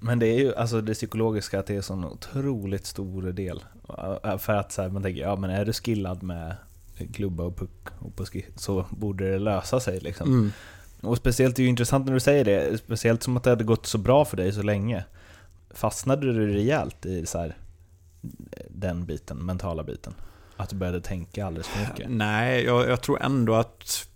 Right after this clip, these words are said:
Speaker 2: jag inte är, som tur är, så mycket den personen som grubblar allt för mycket, utan jag, jag försökte bara se, se framåt hela tiden, och, eh, till slut så var det väl bara att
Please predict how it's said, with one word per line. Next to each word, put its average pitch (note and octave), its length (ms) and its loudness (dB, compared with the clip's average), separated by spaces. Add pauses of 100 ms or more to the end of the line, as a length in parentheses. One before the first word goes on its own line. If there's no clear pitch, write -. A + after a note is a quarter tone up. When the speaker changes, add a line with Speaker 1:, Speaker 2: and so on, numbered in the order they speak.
(120)
Speaker 2:
jag A#2 300 -2
inte A#2+ 340 2
är, G#2+ 260 4
som G#2+ 240 0
tur G#2+ 320 4
är, G#2 100 6
så G#2 340 4
mycket A2 540 0
den G#2 220 2
personen G2 600 4
som G2+ 560 0
grubblar G#2 440 4
allt G2 280 0
för A#2 180 2
mycket, B2 340 0
utan A2+ 200 0
jag, A2 240 2 (560)
jag A2 120 -4
försökte A#2+ 420 2
bara A#2+ 300 6
se, A2+ 380 2 (240)
se A#2 220 0
framåt G#2 400 2
hela G#2+ 180 6
tiden, G#2 440 2
och, - 320 -2
eh, G#2 260 4 (1800)
till B2 140 8
slut G#2+ 300 4
så C3 120 6
var C3 180 8
det A2 60 10
väl A#2+ 180 10
bara B2 260 8
att - 520 -4